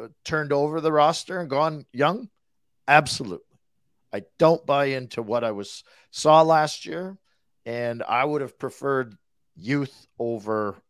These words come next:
what we're talking about. But that's every G M. It's, that's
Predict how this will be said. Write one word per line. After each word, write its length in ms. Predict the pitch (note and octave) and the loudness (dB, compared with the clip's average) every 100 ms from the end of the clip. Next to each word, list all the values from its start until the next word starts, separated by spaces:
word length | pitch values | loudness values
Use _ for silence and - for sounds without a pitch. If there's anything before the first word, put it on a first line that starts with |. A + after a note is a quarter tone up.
| _ _ _ _ G#2 | _ _ _ _ _
what 320 | G2+ A#2+ - | -8 -8 -6
we're 120 | A2 | -14
talking 460 | - E2 C2+ C2 B1 | -10 -10 -10 -16 -20
about. 240 | - - _ _ - _ _ - | -20 -20 _ _ -20 _ _ -12
But 120 | C3 | -2
that's 260 | A3+ G#3+ - | 0 -2 0
every 260 | G3 F#3+ F3+ | 2 4 2
G 240 | C3+ D#3+ | -4 -4
M. 260 | D#3 D3 C#3 - - - - C#3 D3 - | -4 -4 -10 -20 -20 -20 -20 -20 -18 -16
It's, 140 | D#3 | -8
that's 500 | - F3 - - - | -2 -2 -2 -10 -14